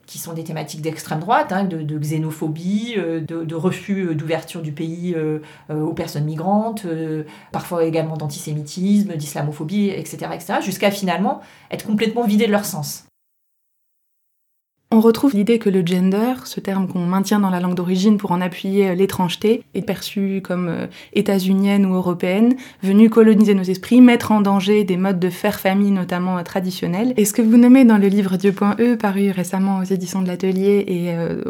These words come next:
Speaker 2: auquel, euh, notre collectif Oh My Goddess a largement participé, c'est que dans ce contexte, le répertoire religieux devient une sorte de répertoire opportun dont on tire effectivement des représentations au service du nationalisme.
Speaker 1: Oui,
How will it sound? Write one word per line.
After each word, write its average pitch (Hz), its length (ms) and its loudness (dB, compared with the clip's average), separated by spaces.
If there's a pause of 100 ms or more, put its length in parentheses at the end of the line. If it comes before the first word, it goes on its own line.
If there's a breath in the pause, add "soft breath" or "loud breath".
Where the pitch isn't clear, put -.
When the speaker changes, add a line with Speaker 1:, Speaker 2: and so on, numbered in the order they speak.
(120)
Speaker 2:
auquel, - 460 -4
euh, 170 420 -4
notre 180 320 -6
collectif 180 400 -4
Oh 185 60 0
My 170 120 -2
Goddess 185 380 -4
a 170 80 -4
largement 170 320 -4
participé, 185 680 -2 (420 loud breath)
c'est - 140 0
que 220 100 2
dans 247 240 6
ce 269 80 0
contexte, 214 640 -2 (140)
le 214 140 4
répertoire 226 480 0
religieux 208 460 2
devient 220 360 2
une 196 120 0
sorte - 320 -8
de 185 120 -4
répertoire 214 560 -2
opportun 254 640 0 (340 loud breath)
dont 226 240 4
on 233 140 4
tire 269 360 2
effectivement 220 640 0
des 220 140 4
représentations 214 960 0
au 233 60 4
service 214 360 -2
du 214 120 0
nationalisme. 196 720 -4 (1500)
Speaker 1:
Oui, 262 180 -2